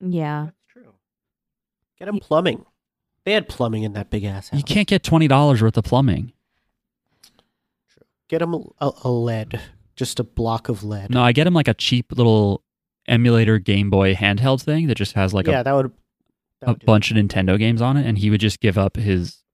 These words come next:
Speaker 3: revenge on Dio and stuff. He would just
Speaker 2: Yeah.
Speaker 3: play Game Boy,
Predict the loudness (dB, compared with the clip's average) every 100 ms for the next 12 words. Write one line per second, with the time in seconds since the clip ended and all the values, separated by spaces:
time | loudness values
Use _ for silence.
0 | -2 0 2 0 -2 -6 -12 _ _ _
1 | -20 -20 -20 _ -4 -4 -2 -2 -2 -2
2 | -4 -6 -8 -6 -4 -4 -2 -4 -6 _
3 | _ _ _ -20 -16 -4 -2 -2 -4 -2
4 | -2 -2 -4